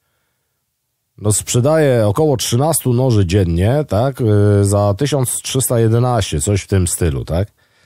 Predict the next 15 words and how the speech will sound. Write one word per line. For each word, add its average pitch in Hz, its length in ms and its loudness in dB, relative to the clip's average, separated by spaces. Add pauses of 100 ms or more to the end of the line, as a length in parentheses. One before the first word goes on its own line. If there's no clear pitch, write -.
(120)
Coś, 87 300 -6
coś, - 360 -6
coś, - 400 -4
coś - 220 -4
takiego 69 400 -4
tutaj 67 280 -8
jest 64 160 -4
cenowo. - 320 -4
Natomiast 156 880 -4
jeżeli 76 340 -4
chodzi 151 240 0
o 131 100 0
Bogufalę 123 880 -2
z - 120 -8
trójeczką, 104 720 -2